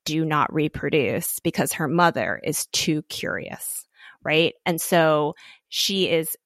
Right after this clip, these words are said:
really not supposed to produce curious offspring who will potentially rock the boat in the silo. The, it's all there in the text of this season that they're being bred to,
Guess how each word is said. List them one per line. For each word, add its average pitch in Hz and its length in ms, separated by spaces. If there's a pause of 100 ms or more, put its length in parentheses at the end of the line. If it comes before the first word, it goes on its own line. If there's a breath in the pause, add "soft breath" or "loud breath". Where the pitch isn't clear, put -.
really 202 280
not 160 200
supposed - 400
to 156 80
produce 143 560 (120)
curious 151 680
offspring 214 680 (1120)
who 185 140
will 165 280
potentially 160 960 (380 soft breath)
rock 165 340
the 175 100
boat 113 360
in - 140
the 160 60
silo. 98 560 (300)
The, 139 260 (400)
it's - 220
all 196 220
there 180 160
in 165 100
the 151 80
text - 540
of 156 160
this 139 180
season - 600
that 151 140
they're 135 140
being 131 320
bred - 340
to, 156 120